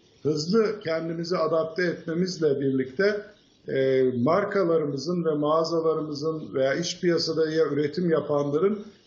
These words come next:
dijitalleşmeye, online sisteme çok çabuk adapte olduğunu gördük. Bu da yeni bir satış kanalı yarattı. Her şey normale döndüğünde, mağazalara,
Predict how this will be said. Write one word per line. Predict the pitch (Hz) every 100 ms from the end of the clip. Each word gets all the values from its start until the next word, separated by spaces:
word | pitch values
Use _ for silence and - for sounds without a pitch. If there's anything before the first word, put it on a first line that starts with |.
| 131
dijitalleşmeye, | 147 170 185 180 180 185 175 202 190 214
online | 180 175 202 202 175 165
sisteme | - 175 - 180 180 196 196
çok | 196 185
çabuk | 180 175 180
adapte | 165 143 135 -
olduğunu | 139 123 117 123 123
gördük. | 127 147 190 233
Bu | 208
da | 220
yeni | 202 196 233
bir | 226 185 -
satış | - 175 165 233 -
kanalı | 180 170 175 190 175 -
yarattı. | 127 127 123 - 139
Her | 170 214
şey | - 220 202
normale | 190 190 190 196 202
döndüğünde, | 185 175 165 143 135 165
mağazalara, | 170 180 190 185 170 156 139 135